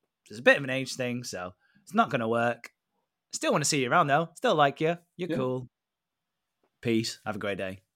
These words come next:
Speaker 2: Oh, I, I didn't have a problem with it at all, 'cause I, I knew it wasn't going anywhere from the beginning, 'cause he's sixteen and she's twenty.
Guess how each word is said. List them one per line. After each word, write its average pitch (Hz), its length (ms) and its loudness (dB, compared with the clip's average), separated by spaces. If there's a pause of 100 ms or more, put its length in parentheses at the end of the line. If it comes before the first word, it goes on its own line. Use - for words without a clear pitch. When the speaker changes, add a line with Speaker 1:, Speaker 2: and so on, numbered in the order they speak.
(280)
Speaker 2:
Oh, 160 120 6
I, 139 420 6
I 117 100 4 (200)
didn't 151 220 4
have 127 80 8
a 127 40 0
problem 123 220 6
with 110 140 4
it - 60 2
at - 120 -4
all, 92 280 0
'cause 143 220 2
I, 165 100 4
I 156 200 2
knew 147 220 4
it 127 60 2
wasn't 127 220 2
going 117 200 0
anywhere 107 280 -2
from 110 140 -6
the 104 60 -6
beginning, 104 360 -4
'cause 101 160 -6
he's 104 240 -8
sixteen 92 360 -8
and 98 120 -6
she's 95 220 -10
twenty. 107 300 -2